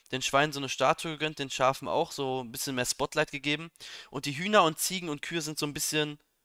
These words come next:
ja, Hühni-, äh, die sind ein bisschen schlechter dargestellt, würd ich mal sagen. Dann hier die Pferde in Querdesign. Boah, hier ist auch ein recht heftiger Unterschied, ne? Wenn du hier guckst,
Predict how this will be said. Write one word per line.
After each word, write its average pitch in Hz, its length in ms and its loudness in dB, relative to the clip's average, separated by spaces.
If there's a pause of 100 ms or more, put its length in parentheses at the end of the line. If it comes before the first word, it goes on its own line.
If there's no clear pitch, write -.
(140)
ja, 123 260 0 (2000)
Hühni-, 143 300 -8 (120)
äh, 80 320 -4
die 147 80 -8
sind 190 260 -8
ein 196 40 -6
bisschen 185 480 2 (680)
schlechter 127 420 2
dargestellt, 110 600 -4 (640)
würd - 80 -20
ich 113 60 -14
mal 110 140 -6
sagen. 110 340 -4 (800)
Dann - 120 -16
hier 123 100 -12
die 117 100 -10
Pferde 131 400 -6
in 120 240 -10 (580)
Querdesign. 147 720 -8 (2250)
Boah, 113 100 -12
hier 127 80 -8
ist 127 60 -8
auch 131 100 0
ein 135 60 -6
recht 135 260 -8
heftiger 117 280 -6
Unterschied, 127 340 -8
ne? 113 80 -6
Wenn 117 100 -6
du 117 60 -10
hier 151 100 -4
guckst, - 440 -10